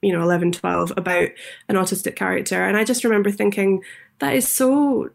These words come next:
far from my experience, and I don't recognise that at all." And a lot of books, unfortunately, with autistic characters tend to paint the,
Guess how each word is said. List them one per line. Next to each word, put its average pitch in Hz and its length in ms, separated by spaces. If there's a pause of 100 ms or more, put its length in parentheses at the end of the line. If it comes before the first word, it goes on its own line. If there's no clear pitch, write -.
(120)
far 226 520
from 202 500
my 208 140
experience, 202 800
and 202 100
I 202 60
don't 240 260
recognise 196 400
that - 140
at - 200
all." 180 400 (280)
And 214 120
a 226 80
lot 269 220
of 220 300
books, - 400
unfortunately, 196 640
with 190 140
autistic 196 260
characters 190 640
tend 220 340
to 196 360 (300)
paint - 320 (200)
the, 190 420